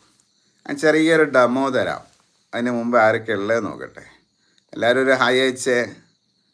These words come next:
ഷമാസ് മുഹമ്മദ്, റിഫ, ആ, നസീമ, ഗുഡ് മോർണിംഗ്.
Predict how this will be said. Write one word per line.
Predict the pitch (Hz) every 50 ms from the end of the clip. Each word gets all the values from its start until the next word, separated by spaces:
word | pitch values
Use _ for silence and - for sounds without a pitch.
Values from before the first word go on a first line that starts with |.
| _ _ _ _ _ _ _ _ _ _ _ _ _
ഷമാസ് | - - - 107 101 104 110 113 120 120 117 -
മുഹമ്മദ്, | 123 120 117 117 117 113 120 123 120 120 131 131 135 143 156 160 - - _ _ _ _ _ _ _ _ _ _ _ _ _ _ _ _ _ _ _ _ _ - - 104
റിഫ, | 104 107 107 110 - 120 120 123 127 127 127 - - - - _ _ _ _ _ _ _ _ _ _ _ _ _ _ _ _ _ _ _ _ _ _ _ _ _ _ _ _ _ _ _ _ _ _ _ _ _ _ _ _ - -
ആ, | 98 98 95 95 95 95 95 95 95 95 95 92 92 92 95 95 95 95 - -
നസീമ, | 101 107 110 110 110 - 120 113 113 117 120 120 123 123 120 120 - - - - -
ഗുഡ് | - 107 - -
മോർണിംഗ്. | 107 107 107 107 107 107 110 110 110 110 110 107